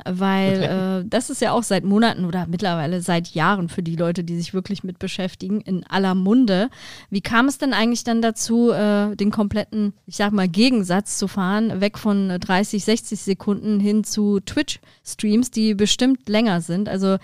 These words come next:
Speaker 1: was hat dich dann dahin auch gezogen?
Speaker 2: Mm, ja, da kann ich den Switch wieder zurück zu TikTok <laughs> machen,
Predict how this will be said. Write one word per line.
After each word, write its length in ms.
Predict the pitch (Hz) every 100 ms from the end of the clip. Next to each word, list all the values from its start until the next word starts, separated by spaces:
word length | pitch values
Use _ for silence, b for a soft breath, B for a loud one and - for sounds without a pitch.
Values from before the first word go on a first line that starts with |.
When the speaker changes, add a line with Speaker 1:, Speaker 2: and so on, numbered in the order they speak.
| B
Speaker 1:
was 180 | B -
hat 140 | 285 285
dich 120 | 247
dann 180 | 226 208
dahin 360 | 214 247 202
auch 260 | 165 165 -
gezogen? 520 | 180 - 196 185 185 - _ _ _ _ _
Speaker 2:
Mm, 540 | 139 123 123 123 131 131
ja, 160 | 147
da 100 | 165
kann 140 | 151 139
ich 80 | 131
den 140 | 139
Switch 320 | - 147 143
wieder 180 | 147 151
zurück 300 | 147 160 151
zu 100 | 151
TikTok 460 | - 202 - 170 139
<laughs> 40 |
machen, 440 | 165 - - 220